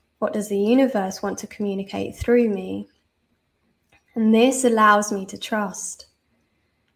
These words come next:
And at the same time, when I started this process, I did not fully trust at all that every time I was going to show up, the right things would come through, or what needed to come through would be expressed.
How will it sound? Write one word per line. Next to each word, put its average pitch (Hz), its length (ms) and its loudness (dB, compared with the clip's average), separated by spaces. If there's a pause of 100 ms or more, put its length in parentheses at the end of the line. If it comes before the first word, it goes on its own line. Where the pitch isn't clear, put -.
(520)
And 214 220 0
at 202 80 -2
the 202 80 -2
same 196 300 -6
time, 320 520 0
when 202 140 0
I 190 60 0
started 254 540 2
this 202 160 -2
process, - 520 -4
I - 80 -4
did 202 160 -6
not 214 260 -2
fully - 260 -6
trust - 520 -10 (540)
at 214 280 0
all 214 500 -4
that - 460 -2
every 214 240 2
time 196 320 -2
I 190 100 -2
was 196 160 -6
going 190 240 -4
to 196 140 -12
show 196 240 -4
up, 185 460 -2
the 208 100 -4
right 202 280 0
things 196 280 -6
would 190 100 -16
come 185 240 -10
through, 240 360 -2
or 180 140 -4
what 185 200 -4
needed 196 340 -2
to - 80 -12
come 190 240 -10
through 202 280 -4
would 190 140 -10
be 185 140 -8
expressed. - 800 -4